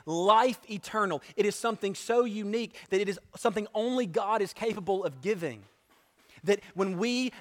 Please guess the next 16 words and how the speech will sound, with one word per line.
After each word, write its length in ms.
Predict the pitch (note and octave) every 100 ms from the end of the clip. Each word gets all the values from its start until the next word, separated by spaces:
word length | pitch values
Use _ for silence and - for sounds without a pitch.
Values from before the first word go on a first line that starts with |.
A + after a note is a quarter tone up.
| -
have 420 | - A3+ A#3 G3 -
faith, 480 | - B3 G#3+ F#3
when 100 | F3+
we 160 | F#3 G3 A3+
enter 340 | C4 - B3
into 240 | G#3+ G3+
that 160 | F#3+ F3+
saving 340 | - A3 A#3
relationship 600 | A3 G#3 G#3 G3 F#3+ A3
with 100 | F3+
Christ, 300 | - G3 F3+
when 100 | F3
we've 160 | G3+ G#3+
been 160 | G#3+ D#3+
born 320 | F3+ A3+ A3
again, 360 | F3+ G#3 F#3